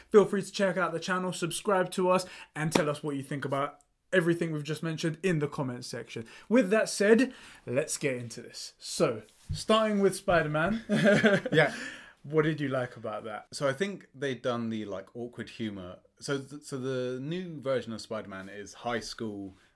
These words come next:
Speaker 2: and he actually looks like a high school student and stuff,
Speaker 1: Exactly.
Speaker 2: which I like.
Speaker 1: Yeah.
Speaker 2: And there are these awkward, like, growing pain moments. And I really liked
Speaker 1: It's like talking with girls, and it's like when he's talking to M J,
Speaker 2: Yeah,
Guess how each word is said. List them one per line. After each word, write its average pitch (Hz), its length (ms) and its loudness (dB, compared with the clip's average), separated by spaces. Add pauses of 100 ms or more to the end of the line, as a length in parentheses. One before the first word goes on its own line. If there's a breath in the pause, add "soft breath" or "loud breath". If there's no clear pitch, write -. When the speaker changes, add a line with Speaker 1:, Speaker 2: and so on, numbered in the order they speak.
(140)
Speaker 2:
and 113 160 -10
he 113 80 -6
actually 120 220 -6
looks 127 280 -6
like 113 140 -6
a - 40 -16
high 110 140 -4
school 110 240 -10
student 101 480 -10
and 113 80 -10
stuff, 120 200 -2
Speaker 1:
Exactly. 107 180 -6
Speaker 2:
which - 80 -10
I 107 100 -6
like. 110 420 -4 (120)
Speaker 1:
Yeah. 123 160 -8 (140)
Speaker 2:
And 113 340 -2 (220 soft breath)
there 127 220 0
are 123 60 0
these 117 240 -6 (100)
awkward, 139 380 -6
like, 107 200 -8
growing 156 300 0
pain 107 260 -4
moments. 92 640 -12 (260)
And 110 260 -6
I 107 140 -10
really 127 300 -2
liked 104 220 -4
Speaker 1:
It's 110 80 -8
like 127 140 -2
talking 156 340 0
with 147 160 -2
girls, 151 480 2
and 160 120 -2
it's 151 160 -4
like 156 160 -2
when 160 140 2
he's 170 140 -2
talking 160 180 -2
to 151 160 -2
M 147 80 -2
J, 151 60 0
Speaker 2:
Yeah, 185 120 6